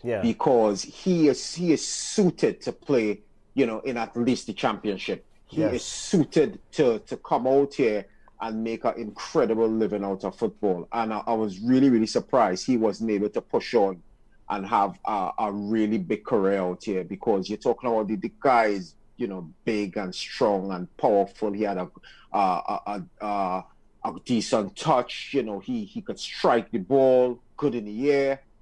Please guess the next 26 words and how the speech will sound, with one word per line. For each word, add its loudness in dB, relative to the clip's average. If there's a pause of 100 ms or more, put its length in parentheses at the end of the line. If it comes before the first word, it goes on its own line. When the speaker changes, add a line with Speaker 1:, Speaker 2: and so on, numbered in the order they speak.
(360)
Speaker 2:
You 2
know, -4
he, -16
he -10 (120)
held 2
the 2
ball 4
up 2
really -2
well. 2 (600)
And -6
I -2
expected -8
him -6
to -6
do, -6
to, -2 (160)
to -4
do -2
better. 0
So -6
he 0
was 4
always 2
one 2
that -2